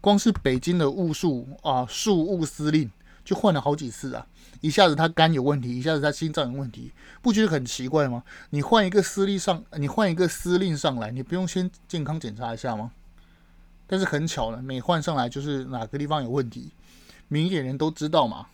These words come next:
你只是换上来之后发现，嗯，好像不是我这边的兄弟，把他换掉。这个九门提督啊，就是这个九门提督啊，更换的频繁的状态来说，我觉得习近平是非常不稳的。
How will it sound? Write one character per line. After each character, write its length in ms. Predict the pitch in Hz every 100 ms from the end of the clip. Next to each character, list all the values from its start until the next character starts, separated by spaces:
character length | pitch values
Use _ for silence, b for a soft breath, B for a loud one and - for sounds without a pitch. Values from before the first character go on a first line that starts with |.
| -
你 120 | 170
只 120 | 147
是 60 | 156
换 200 | 190 156
上 160 | 165
来 80 | 139
之 80 | 151
后 40 |
发 160 | 143 147
现， 100 | 135
嗯， 140 | 143 202 - b b b b b b _ _ _ _ _ _
好 140 | -
像 160 | 135 165
不 60 | 139
是 100 | 160
我 140 | 127
这 140 | 117
边 120 | 151 147
的 60 |
兄 240 | 120 131 135
弟， 120 | 147
把 160 | 151
他 60 | 113
换 220 | 135 127
掉。 180 | 123 120 - B B -
这 100 | 226
个 80 | 233
九 340 | - 160 139
门 260 | 135 135 165
提 240 | - 135
督 180 | 147 143
啊， 220 | 131 113 - - B B B B B _ _
就 120 | 202
是 80 | 208 -
这 80 |
个 120 | 208 185
九 180 | 147
门 180 | 135 139
提 200 | - 139
督 220 | 139 151
啊， 300 | 156 135 123 127
更 200 | 185 190
换 220 | 185 185
的 100 | 143
频 360 | 117 - 135 165
繁 160 | 143
的 100 | 131
状 240 | 139 160 131
态 140 | 143
来 160 | 117 117
说， 160 | -
我 100 | 117
觉 160 | 120 151
得 80 | 151
习 160 | -
近 140 | 147 156
平 140 | 139
是 100 | 131
非 160 | 139 160
常 160 | 135
不 160 | 127 135
稳 160 | 131
的。 80 | 147